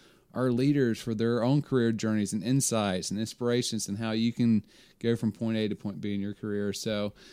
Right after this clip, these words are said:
it's about scheduling and getting ahead. So I'm, uh, yeah, so passing baton, we're written through February. We've recorded through the end of October now. So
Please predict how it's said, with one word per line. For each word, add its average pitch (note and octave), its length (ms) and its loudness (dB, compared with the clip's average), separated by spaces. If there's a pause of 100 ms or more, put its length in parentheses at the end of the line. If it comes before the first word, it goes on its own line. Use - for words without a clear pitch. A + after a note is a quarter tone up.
(220)
it's - 140 -4
about C3+ 340 4
scheduling D#3 560 4
and C#3+ 100 4
getting C#3 260 6
ahead. A#2+ 420 6
So A#2+ 260 2
I'm, A#2+ 260 2
uh, A2+ 400 0
yeah, A2+ 240 0
so A#2 200 -2
passing A#2 380 -2
baton, C#3 320 -2
we're A2+ 120 0
written A2 260 -2
through A2 340 -2
February. A#2+ 800 0
We've A2 240 4
recorded G#2+ 500 0
through G#2+ 640 4
the G#2+ 100 2
end A2 100 6
of G2+ 100 4
October C3 600 2
now. A#2 340 2
So G2+ 560 0